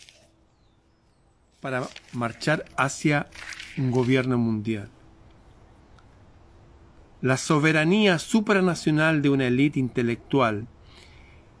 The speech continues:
y de los banqueros mundiales es sin duda preferible a la autodeterminación nacional practicada en siglos pasados.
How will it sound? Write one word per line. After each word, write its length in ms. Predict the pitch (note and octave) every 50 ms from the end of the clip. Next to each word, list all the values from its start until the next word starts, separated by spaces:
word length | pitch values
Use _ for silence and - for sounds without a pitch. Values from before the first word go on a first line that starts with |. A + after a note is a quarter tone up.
| - - -
y 120 | - C3 A#2+
de 100 | B2+ A#2+
los 160 | A#2+ A2+ G#2
banqueros 560 | A2+ A2 A2 G#2+ - - D3+ D3+ E3+ F3+ F3+ - - - - - _ _ - - _ - - - - - - - - - - - - - - - - - - - - - - - - - - - - - - - - - - - - - - - - - - _ _ _ - - -
mundiales 760 | D#3+ E3+ G#3 G3+ E3+ G3 G3 D3+ A#2+ A2+ C3+ D#3 - - - - - - - - - - -
es 140 | F#3+ F#3 F3+
sin 280 | - - F#3 D#3+ D3+ C#3
duda 400 | C#3 F#3 G3 G3+ G3 F#3+ F#3 F#3+
preferible 920 | F3+ D#3+ D3 - - D3+ C#3+ D#3 F#3 F#3+ E3+ D3 D3 D3 D3+ D3+ E3 - - - - - - - - - - - - -
a 100 | A#2+ A#2+
la 160 | B2 C3 C3+
autodeterminación 1040 | D3 D#3 D3+ D3 - - D3 C3+ C3 B2 C3+ B2+ B2 B2+ B2 A#2+ A#2+ - D3 C#3 C3+
nacional 540 | B2+ - - B2 A#2 A2+ A#2+ C3+ D3 E3 - - - - - - - - - - - - -
practicada 640 | - C3 B2 - - - C3 G#2+ - D3+ C#3+ D3 C#3
en 80 | C3 A#2+
siglos 380 | - - - C#3 B2+ B2 B2 -
pasados. 460 | - - G#2+ - - - G2+ -